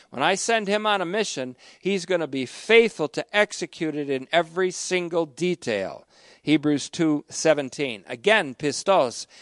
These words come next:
is used in three two. "For the faithfulness of Jesus Christ, the apostle and archpriest of our confession." And again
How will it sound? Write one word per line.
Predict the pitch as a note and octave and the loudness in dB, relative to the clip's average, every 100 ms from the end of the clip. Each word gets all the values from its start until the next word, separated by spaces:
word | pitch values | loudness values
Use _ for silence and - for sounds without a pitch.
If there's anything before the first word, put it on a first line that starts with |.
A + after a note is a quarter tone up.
| - | -10
is | C#3 C3 | -8 -2
used | E3+ E3 C3 | 2 2 0
in | D3 C3+ | -8 -8
three | F3 E3+ | -2 -2
two. | D#3 G#3+ F#3+ A2 - - | 0 2 2 0 -6 -20
"For | - D3 | -10 -8
the | C3 | -8
faithfulness | - - A3 B3+ - D#3 C3+ B2+ | -10 2 2 2 -2 -6 -4 -6
of | C#3+ A2+ | -8 -6
Jesus | D#3+ D3 B2+ B2 | -4 -4 -6 -14
Christ, | - F3 C3+ A2 - - _ _ - | -4 0 0 -2 -10 -20 _ _ -4
the | C3+ | -2
apostle | C3 - F3 E3+ D3+ C#3 | -2 2 2 2 -4 -6
and | C3+ B2 | -8 -4
archpriest | C#3+ C3+ - - C3 A#2 B2+ | 0 0 -2 -6 -4 -4 -6
of | A#2+ | -4
our | A#2+ | -4
confession." | - G#2+ - D3 C3 G#2 F2+ | -4 -10 0 2 2 -6 -10
And | A#2 C3+ C3+ | -4 -2 -4
again | A#2+ F3 A#3+ E3 G2 | -4 2 4 4 0